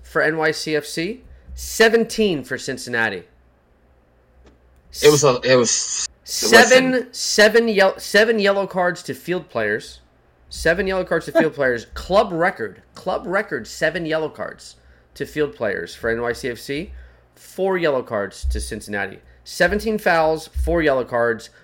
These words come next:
Speaker 1: Twelve fouls, seven yellow cards. Almost
Speaker 2: It,
Speaker 1: every
Speaker 2: it's
Speaker 1: one of our fouls was a yellow card.
Speaker 2: I, I, so here's the thing. I think when you look into those numbers, I think you can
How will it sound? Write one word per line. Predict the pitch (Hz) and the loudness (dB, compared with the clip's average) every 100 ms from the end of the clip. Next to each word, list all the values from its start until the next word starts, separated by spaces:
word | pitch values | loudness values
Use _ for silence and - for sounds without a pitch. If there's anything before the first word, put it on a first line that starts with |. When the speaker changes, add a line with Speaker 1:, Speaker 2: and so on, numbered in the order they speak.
| - | -20
Speaker 1:
Twelve | - - 156 214 302 311 | -18 -2 4 6 6 2
fouls, | - 147 120 113 110 110 - - _ _ _ | 0 2 2 0 -2 -4 -8 -18 _ _ _
seven | - - - - 214 208 196 | -10 -8 -2 4 4 4 2
yellow | 180 175 170 147 | 2 4 4 2
cards. | - 104 - - - _ _ _ _ _ _ _ _ _ _ _ - | -2 -8 -10 -18 -20 _ _ _ _ _ _ _ _ _ _ _ 2
Almost | 233 302 269 | 6 8 8
Speaker 2:
It, | 214 | 8
Speaker 1:
every | 247 277 | 10 10
Speaker 2:
it's | 277 | 10
Speaker 1:
one | 262 | 8
of | 254 | 8
our | 247 | 8
fouls | - 226 233 | 8 8 8
was | 190 175 | 4 2
a | |
yellow | 185 185 | 4 6
card. | 160 123 101 - _ _ _ _ _ _ _ _ - | 4 2 0 -4 _ _ _ _ _ _ _ _ -6
Speaker 2:
I, | - - - | -4 -8 0
I, | - - - - _ _ - | 0 0 -8 -20 _ _ -10
so | - 185 | 4 4
here's | 147 196 196 | 6 6 4
the | |
thing. | - 170 | 0 2
I | 135 | 2
think | 170 170 | 0 0
when | 165 | 2
you | 127 | 4
look | 170 | 4
into | 123 - | 2 2
those | 120 113 | 4 4
numbers, | 101 104 113 110 | 0 4 4 4
I | 104 101 | 0 -2
think | - 107 | 0 -2
you | 117 | -2
can | 110 104 98 | -2 -4 -6